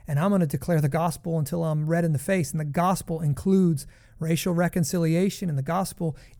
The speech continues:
ends with a multitude of mul-, every race and every tongue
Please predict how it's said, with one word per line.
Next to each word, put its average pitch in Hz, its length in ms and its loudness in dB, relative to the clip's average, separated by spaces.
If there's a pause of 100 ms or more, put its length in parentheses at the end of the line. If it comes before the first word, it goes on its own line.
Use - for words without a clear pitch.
ends 214 540 8 (240)
with 160 160 2
a 160 80 6
multitude 190 760 6
of 147 260 -4 (340)
mul-, 202 640 6
every 220 340 4
race 196 440 4
and 165 100 -4
every 190 220 0
tongue 180 500 2